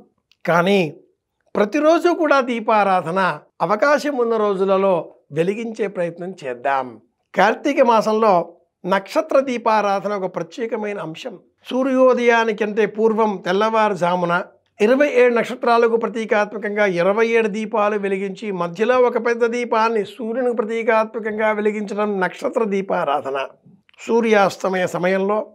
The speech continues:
తులసికోట ఎదురుగా పన్నెండు విడివిడిగా ఉండేటటువంటి ప్రమిదలలో ముప్పది ముప్పది చొప్పున నేతితో తడిపిన దీపాలను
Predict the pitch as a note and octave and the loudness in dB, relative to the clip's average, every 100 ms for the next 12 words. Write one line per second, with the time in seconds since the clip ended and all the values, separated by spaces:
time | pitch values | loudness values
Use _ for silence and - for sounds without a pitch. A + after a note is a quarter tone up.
0 | _ G#3+ G#3 - G#3+ G#3 F#3+ F3+ F#3+ G#3 | _ 0 0 0 0 2 2 0 0 0
1 | G3+ G#3 G#3 - _ A3 A#3+ B3 A#3+ A#3 | 0 -2 -4 -12 _ 2 4 4 4 4
2 | A#3 A3+ - F3 G#3 B3+ B3+ C4 B3 A#3+ | 2 0 -6 -2 0 0 0 2 4 4
3 | A3 G#3+ G#3+ G3+ G3 G3+ F#3+ F#3 F#3 F3+ | 2 0 0 0 -2 -2 -2 -4 -2 0
4 | G#3 A3 A3+ A3+ A#3+ A#3+ - _ _ _ | 0 2 2 2 2 0 -6 _ _ _
5 | _ _ - F3+ G3+ G#3+ A#3 A3+ A3 G#3+ | _ _ -8 -4 -4 -2 0 0 -2 0
6 | G#3+ G3+ G3+ G3+ B3+ A#3+ A#3+ - _ - | -2 -2 -2 -2 -2 -2 -2 -6 _ -6
7 | E3 G#3+ A3+ A#3 A#3+ A#3 G#3+ G#3+ G#3+ G3 | 0 2 0 0 0 0 -2 -4 -4 -6
8 | F#3+ G#3+ A3 A3 A3 A#3 | -6 -2 0 0 0 -4